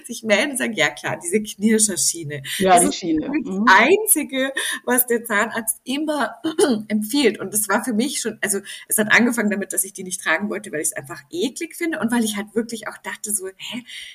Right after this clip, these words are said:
Speaker 1: ich trag doch jetzt nicht den Rest meines Lebens diese Schiene, weil
Speaker 2: Mhm.
Speaker 1: es gibt, es wird ja auch keine Alternative angeboten quasi. Es ist ja so, ja, die musst du nehmen und die musst du den Rest
Speaker 2: Für immer.
Speaker 1: <laughs> Und da hab ich mir schon immer gedacht, so, hä,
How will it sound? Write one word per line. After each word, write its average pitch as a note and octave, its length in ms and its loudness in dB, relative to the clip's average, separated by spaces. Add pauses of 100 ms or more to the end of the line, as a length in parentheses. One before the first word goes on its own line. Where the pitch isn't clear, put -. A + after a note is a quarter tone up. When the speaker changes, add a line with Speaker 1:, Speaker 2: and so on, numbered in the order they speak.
(160)
Speaker 1:
ich - 140 -6
trag G#3+ 260 -2
doch A#3 100 -2
jetzt G#3+ 180 -4
nicht G#3 160 -2
den F3+ 120 -6
Rest - 340 -2
meines G#3 300 2
Lebens G#3+ 320 -2
diese D3+ 240 -8
Schiene, D4 640 -2
weil G3 240 2 (200)
Speaker 2:
Mhm. G#3+ 400 -2
Speaker 1:
es - 160 -6
gibt, - 180 -4
es G#3+ 120 2
wird A#3+ 160 2
ja G#3 160 2
auch - 60 -10
keine A3 200 2
Alternative G#3+ 800 2
angeboten E3+ 640 -4
quasi. E3+ 300 0
Es - 120 4
ist G#3 160 0
ja A#3+ 140 0
so, A3+ 220 -2
ja, G#3 180 0
die F3 120 -10
musst F3 260 -4
du D#3 60 -10
nehmen F#3 360 -2
und F4 140 -8
die B3+ 60 -6
musst A#3 280 2
du C#4 160 -8 (220)
den G#3 100 -2
Rest A4+ 220 4
Speaker 2:
Für C5+ 80 2
immer. C#4 520 6 (100)
Speaker 1:
<laughs> A3 1000 2
Und A3+ 100 -2
da - 80 10
hab F4 100 10
ich G4 120 4
mir D#4+ 80 2
schon A3+ 140 0
immer C4+ 200 4
gedacht, D#4 300 4
so, G#3+ 60 -4
hä, G#3 300 0